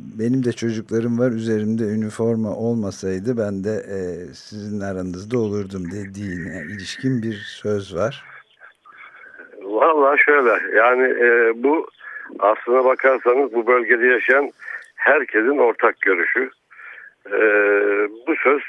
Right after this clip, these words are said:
Speaker 2: doğru bir söz, söylenmiş bir söz. Çünkü bizim radyodan, televizyondan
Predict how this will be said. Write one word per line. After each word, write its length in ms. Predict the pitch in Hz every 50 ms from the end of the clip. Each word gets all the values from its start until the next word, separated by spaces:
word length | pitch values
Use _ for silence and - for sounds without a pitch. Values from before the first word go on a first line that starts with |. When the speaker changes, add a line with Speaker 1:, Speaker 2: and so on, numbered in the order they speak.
| - - _ _ _ _ _ _ _ _ -
Speaker 2:
doğru 300 | 123 127 127 127 131 123
bir 80 | 107 98
söz, 260 | - - 104 127 - - - - _ -
söylenmiş 580 | - 107 107 110 110 113 110 110 107 101 - -
bir 60 | -
söz. 260 | - - 113 131 139 - - _ _ - - - - - - _ _
Çünkü 480 | - - - - 226 - - 131 131 - - - - - - - - - - - _ _ _ _ _ - - - - 98
bizim 540 | 113 123 127 135 139 135 131 113 104 101
radyodan, 600 | 104 113 120 127 120 113 123 120 98 110 110 101
televizyondan 960 | 95 - - 117 113 127 127 127 123 113 110 120 117 113 110 110 110 110 113